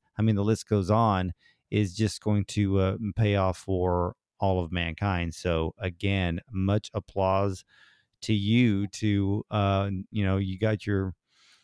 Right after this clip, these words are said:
feet moving forward on the research. Uh, your son is doing great, and so many other things are,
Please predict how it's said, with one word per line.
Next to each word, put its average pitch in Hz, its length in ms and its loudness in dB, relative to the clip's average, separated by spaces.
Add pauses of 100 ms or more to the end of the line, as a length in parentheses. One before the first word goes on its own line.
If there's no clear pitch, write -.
(140)
feet 123 360 0
moving 113 300 6
forward 113 560 6
on 110 100 4
the 104 100 2
research. 117 840 2
Uh, 98 340 4
your 98 340 0
son 120 340 2
is 98 140 0
doing 107 400 2
great, 104 540 0
and 98 600 0
so 104 320 0
many 107 480 2 (520)
other 107 220 2
things 113 320 2
are, 98 140 2